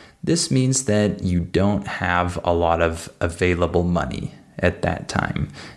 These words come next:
You don't have a lot of money to spend. So oftentimes, money is tight during this season, but you still need to spend money because it's the holiday season.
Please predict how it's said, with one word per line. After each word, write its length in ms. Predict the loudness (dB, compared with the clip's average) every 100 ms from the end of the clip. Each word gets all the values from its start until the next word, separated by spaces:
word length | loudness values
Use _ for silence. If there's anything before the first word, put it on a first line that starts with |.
| -4
You 100 | -2
don't 220 | 0 -2
have 280 | -2 -2 -2
a 120 | 0
lot 240 | 0 0 -2
of 140 | -4
money 380 | -2 -2 -2 -4
to 140 | -4
spend. 600 | -2 -2 -2 -4 -4 -6 -8 -18 -20 -20 -12
So 540 | -4 0 2 2 0 -4 -14 -2
oftentimes, 1080 | 0 0 0 0 2 2 2 2 0 -2 -4
money 460 | -2 2 2 2
is 360 | 2 0 -2 -6
tight 520 | -10 -4 0 0 -4 -16 -8 0
during 340 | 4 4 2
this 200 | 0 -2
season, 640 | 0 0 2 2 2 0 -2
but 400 | 0 0 0 -4
you 100 | -2
still 760 | 0 -2 -4 -2 2 2 2
need 300 | 2 2 2
to 80 | 0
spend 440 | -4 -4 -2 -2
money 400 | -4 -6 -6 -10 -12 -20 -20 -6
because 460 | -6 -2 -4 -2 -4
it's 240 | -4 -6
the 160 | -2 -4
holiday 520 | 0 2 2 2 0
season. 600 | 0 -4 -4 -6 -8 -8